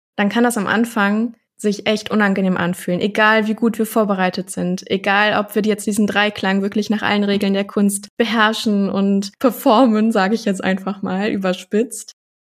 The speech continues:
Es kann sich unangenehm anfühlen am Anfang und das ist total okay. Und da finde ich wichtig zu betonen, nur weil es sich vielleicht am Anfang unangenehm anfühlen könnte, es muss auch nicht für jeden so sein, nur ich weiß, es gibt Menschen, für die ist das so.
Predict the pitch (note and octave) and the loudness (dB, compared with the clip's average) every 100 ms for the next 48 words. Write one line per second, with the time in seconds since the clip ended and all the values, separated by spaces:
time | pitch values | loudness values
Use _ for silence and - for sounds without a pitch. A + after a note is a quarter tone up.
0 | - G3 - A#3 B3 A#3 A3+ G#3 G3+ G3 | -8 -8 -2 2 4 2 2 2 2 2
1 | F#3+ F#3+ G#3 G3+ G3+ F3+ F3 E3+ F3+ - | 0 0 0 0 -2 -4 -4 -4 -6 -4
2 | F3+ F#3 G3 G3 - G3 G3+ F#3+ - F#3+ | -4 -2 -4 -6 -8 -6 -2 -2 -2 -8
3 | - G3+ F3 F3+ - G3 G3 F#3+ G3+ A#3+ | -2 2 2 -2 -2 -2 2 2 2 2
4 | A3+ A3 G#3+ G#3+ A3 G#3 G3+ G#3 G#3 A3 | 0 2 -2 -2 -2 -4 -4 -4 -2 0
5 | G#3 G3+ G3+ G3+ - - A#3 A#3+ G#3+ G#3 | 2 4 2 -2 -10 0 4 4 4 2
6 | G3+ G#3 G3 - G3+ G3 F#3+ F#3+ - A3 | 0 -2 -4 -4 -2 -2 -2 -6 -4 -4
7 | A3 G#3+ G3+ G#3+ A3+ A3 G#3 G3 G3 G3+ | -4 -4 -4 -2 0 0 0 -2 -2 -6
8 | - F#3+ - B3+ C4+ G#3+ F#3+ A3 A#3+ G#3+ | -6 -6 0 2 2 0 -2 0 2 2
9 | A3+ - G#3+ A#3 G3+ F3 F3 E3+ F3 F3+ | 0 0 2 2 0 -4 -4 -4 -4 -4
10 | F#3+ F3+ - - - F#3 F#3 F#3 - G3 | -2 -4 -8 -18 -4 -2 -2 -4 -10 -6
11 | G#3 G3 - G3 F#3 F3 F#3 F3+ - F#3 | -6 -6 -4 0 0 -2 -4 -6 -6 -6
12 | F#3+ F#3 G3 - G3+ F#3 F3+ - F#3 A3 | -4 -6 -6 -6 -6 -4 -8 -6 -4 -6